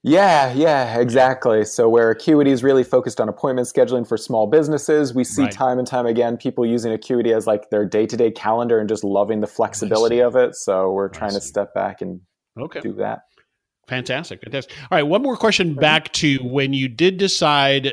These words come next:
Speaker 2: "Oh, it was time. I, I've gotta choose here. I'm gonna leave the job that I, you were so fulfilled in." This is, this is not a typical story, right? Most
Speaker 1: <laughs>
Speaker 2: people and most of the listeners, including myself, were, we desperately wanted to get out of the corporate world.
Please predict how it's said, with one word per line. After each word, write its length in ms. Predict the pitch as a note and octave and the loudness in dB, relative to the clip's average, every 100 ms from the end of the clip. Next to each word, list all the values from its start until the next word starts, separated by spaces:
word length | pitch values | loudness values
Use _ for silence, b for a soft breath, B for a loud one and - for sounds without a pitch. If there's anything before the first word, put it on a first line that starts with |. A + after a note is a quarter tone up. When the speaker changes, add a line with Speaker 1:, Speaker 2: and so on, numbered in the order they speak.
| - | -8
Speaker 2:
"Oh, 200 | B2 B2 | -6 -4
it 120 | A2+ A2 | -4 -6
was 200 | G#2 - | -8 -8
time. 320 | C3 B2+ B2 | -4 -4 -4
I, 120 | G#2+ | -8
I've 200 | A2+ G#2+ | -10 -10
gotta 260 | G#2+ A2 A2 | -8 -8 -4
choose 400 | - D3 B2+ A#2+ | -2 0 0 -2
here. 380 | C3 B2 B2 A2+ | -2 -2 -2 -4
I'm 180 | G2 G#2+ | -8 -10
gonna 160 | G#2 | -10
leave 520 | G2+ G#2+ B2 B2 A2 | -10 -6 -4 -6 -6
the 100 | A2 | -10
job 480 | G#2+ B2+ A#2+ A#2+ A2 | -4 -2 0 -2 -4
that 180 | A2 G#2 | -4 -4
I, 140 | G#2 G2+ | -6 -8
you 180 | A2 A2 | -10 -12
were 120 | G2 | -12
so 200 | G2 B2+ | -8 -8
fulfilled 460 | A#2 A2+ - C3+ A2+ | -6 -10 -6 -4 -4
in." 120 | G#2+ | -6
This 140 | B2 E3+ | -4 -4
is, 140 | C3+ B B B | -4 B B B
this 160 | E3+ F3+ | -4 -2
is 180 | F3 D#3 | -2 2
not 220 | E3+ F3+ | 2 2
a 60 | |
typical 420 | E3+ D#3+ D3 C3 B2+ | 2 0 0 -4 -4
story, 460 | - G3+ A#2 G2+ | 0 0 0 -2
right? 200 | A#2+ A#2+ | -4 -4
Most 480 | B2 B2 B2+ D3 - | -4 -2 0 0 -2
Speaker 1:
<laughs> 60 | C3+ | -8
Speaker 2:
people 400 | A#2 - B2+ C3+ | -8 -8 -8 -8
and 160 | B2 | -6
most 300 | B2+ C#3+ - | -2 -2 -2
of 120 | C#3 | -4
the 80 | B2 | -6
listeners, 460 | B2 A2+ - D#3 E3 | -6 -6 -4 -4 -2
including 460 | B2+ - D3 B2+ | -4 -4 -4 -4
myself, 440 | A2+ A#2 F#3 D#3 - | -6 -4 0 0 -2
were, 120 | A#2 G#2+ _ - | -8 -10 _ -10
we 140 | A#2+ G#2 - | -8 -6 0
desperately 800 | F3+ - C#3 C3 B2 B2+ A#2+ b b b b _ | 0 0 -6 -6 -4 -4 -6 b b b b _
wanted 380 | A#2 B2 B2+ A#2+ | -6 -4 -2 -4
to 80 | A2 | -6
get 180 | A#2+ A#2 | -4 -4
out 120 | A2+ | -4
of 60 | A2 | -6
the 80 | |
corporate 400 | A2+ - G3+ G#2+ | -8 -6 -6 -8
world. 240 | G2 F#2 | -14 -16